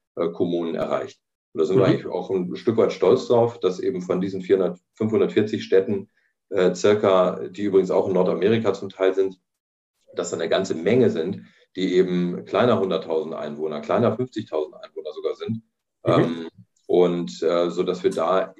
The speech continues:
Speaker 1: auch unserer Mission, wirklich eine Mobilität anzubieten, da gerecht werden. Trotzdem ist es ganz klar, es ist nicht überall eigenwirtschaftlich möglich. Und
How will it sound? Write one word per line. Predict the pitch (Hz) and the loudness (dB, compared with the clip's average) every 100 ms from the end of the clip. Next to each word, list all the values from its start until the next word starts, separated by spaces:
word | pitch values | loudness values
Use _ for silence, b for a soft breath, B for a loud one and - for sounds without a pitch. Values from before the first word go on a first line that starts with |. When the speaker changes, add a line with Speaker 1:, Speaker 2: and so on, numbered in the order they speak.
| - | -8
Speaker 1:
auch | 95 | -6
unserer | 107 95 90 | -2 0 0
Mission, | 87 80 - 101 110 110 110 - _ 113 | 0 -6 -2 2 4 2 -2 -12 _ -4
wirklich | 101 98 92 | -2 -2 -4
eine | 90 | -2
Mobilität | 90 87 85 95 92 | -4 -6 -2 0 0
anzubieten, | 87 90 90 90 | -4 -6 -6 -6
da | 87 | -4
gerecht | 80 76 73 - | -2 -4 -6 -10
werden. | - - _ _ _ _ _ _ _ | -12 -12 _ _ _ _ _ _ _
Trotzdem | 101 113 - 131 | 0 0 4 4
ist | 98 98 | 4 -2
es | 90 | -2
ganz | 85 85 | -4 -4
klar, | - 87 95 110 113 | 0 4 6 6 4
es | - - | -2 -8
ist | 98 | -8
nicht | 101 98 90 | -2 -2 -2
überall | 107 101 95 82 87 92 85 | -2 2 2 2 2 2 2
eigenwirtschaftlich | 87 98 92 90 95 87 78 - | -2 -2 -2 -2 -6 -8 -8 -4
möglich. | 87 113 - 139 139 _ _ _ _ | 0 2 2 -2 -4 _ _ _ _
Und | - 95 90 | 2 4 4